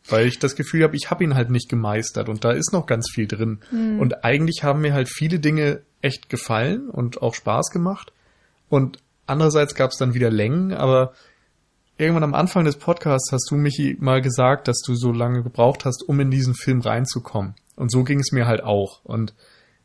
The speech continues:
Speaker 1: ich glaube, wenn ich jetzt irgendwie besser weiß, worauf ich mich da einlasse und was da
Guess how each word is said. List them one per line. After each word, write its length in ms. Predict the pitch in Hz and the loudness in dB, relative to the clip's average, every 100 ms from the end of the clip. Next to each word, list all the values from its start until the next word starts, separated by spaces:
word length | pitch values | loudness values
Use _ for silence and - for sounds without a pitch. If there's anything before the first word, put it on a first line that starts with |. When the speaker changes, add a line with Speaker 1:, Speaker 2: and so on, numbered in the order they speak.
| _ | _
Speaker 1:
ich 140 | 139 | -8
glaube, 420 | - 117 143 160 139 | 0 6 6 6 4
wenn 100 | 139 | 2
ich 100 | 131 | 0
jetzt 160 | 131 | -2
irgendwie 240 | - 135 131 | 0 0 2
besser 400 | - - 170 135 | 2 2 0 2
weiß, 300 | 123 139 135 | 2 0 -2
worauf 240 | 120 123 131 | 0 2 2
ich 120 | 131 | 0
mich 120 | 127 | -4
da 140 | - 110 | -2 0
einlasse 680 | 113 143 139 120 - 104 110 | 0 2 2 2 0 -2 -4
und 200 | 110 107 | -4 -2
was 200 | 113 - | -2 2
da 320 | 117 110 110 | 2 2 -2